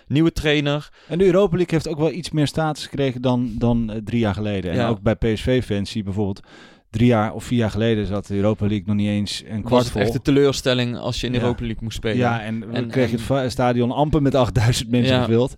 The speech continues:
Speaker 1: Ja.
Speaker 2: En als je nu in de Europa League wedstrijd speelt, zit het, is het gewoon u-,
Speaker 1: Ja, dus,
Speaker 2: uitverkocht.
Speaker 1: dus zo'n, eh, O-,
Speaker 2: Os-,
Speaker 1: Os-,
Speaker 2: Osijek.
Speaker 1: ja, dat is zo'n, eh, zo'n situatie is niet te
Speaker 2: Nee.
Speaker 1: vergelijken, denk ik.
Speaker 2: Nee, ik denk
Speaker 1: En
Speaker 2: echt dat we erop klappen en dat we zo snel mogelijk, eh,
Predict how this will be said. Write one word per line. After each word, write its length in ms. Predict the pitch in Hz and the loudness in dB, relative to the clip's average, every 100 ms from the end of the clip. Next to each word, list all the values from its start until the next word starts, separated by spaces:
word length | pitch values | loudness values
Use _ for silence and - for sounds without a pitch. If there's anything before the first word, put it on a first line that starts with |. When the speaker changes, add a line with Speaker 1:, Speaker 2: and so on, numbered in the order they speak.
| - | -8
Speaker 1:
Ja. 360 | 120 120 92 - | -2 -2 -2 -6
Speaker 2:
En 300 | - 107 120 | -2 0 0
als 160 | 120 113 | 0 0
je 60 | |
nu 100 | 120 | 2
in 60 | 123 | 4
de 60 | 120 | 4
Europa 260 | 120 117 | 2 0
League 180 | 117 107 | -2 0
wedstrijd 240 | 107 101 - | -2 -2 -2
speelt, 180 | 107 | -2
zit 120 | 107 101 | 0 -6
het, 240 | 95 - | -8 -10
is 300 | 113 113 101 | -10 -8 -8
het 120 | 101 | -8
gewoon 180 | 110 104 | -6 -6
u-, 200 | 104 101 | -4 -2
Speaker 1:
Ja, 140 | 113 | 0
dus, 100 | 110 | 0
Speaker 2:
uitverkocht. 360 | 117 120 - 123 | -2 -6 -4 -6
Speaker 1:
dus 160 | 120 - | -6 -4
zo'n, 300 | 117 117 117 | -2 -2 -2
eh, 280 | 113 107 92 - _ - | -4 -4 -8 -14 _ -2
O-, 180 | 131 | 0
Speaker 2:
Os-, 120 | 123 110 | 0 -4
Speaker 1:
Os-, 180 | 131 | -4
Speaker 2:
Osijek. 420 | 123 - 107 - - | -4 -4 -6 -8 -6
Speaker 1:
ja, 240 | 127 110 | -2 0
dat 240 | 107 113 113 | 0 -2 -2
is 80 | 110 | -4
zo'n, 220 | 113 110 | -4 -4
eh, 120 | 101 | -6
zo'n 340 | 107 110 107 104 | -4 -4 -4 -6
situatie 520 | - 107 98 104 - | -10 -8 -6 -6 -6
is 60 | 104 | -10
niet 140 | 104 | -10
te 60 | 98 | -6
Speaker 2:
Nee. 80 | 95 | -2
Speaker 1:
vergelijken, 340 | 98 98 95 | 0 -2 -2
denk 180 | 87 90 | -8 -8
ik. 200 | 98 - - | -10 -12 -6
Speaker 2:
Nee, 220 | 104 107 | -4 -2
ik 80 | 113 | 0
denk 180 | 120 | 0
Speaker 1:
En 60 | 113 | 2
Speaker 2:
echt 120 | 135 | 0
dat 100 | 127 113 | 2 2
we 60 | |
erop 180 | 113 113 | 2 0
klappen 300 | 117 107 - | 0 0 0
en 60 | 101 | -2
dat 80 | 98 | -4
we 60 | |
zo 100 | 101 | -4
snel 280 | - 113 110 | -4 -2 -2
mogelijk, 480 | 107 98 101 98 | -2 -4 -6 -10
eh, 100 | - | -8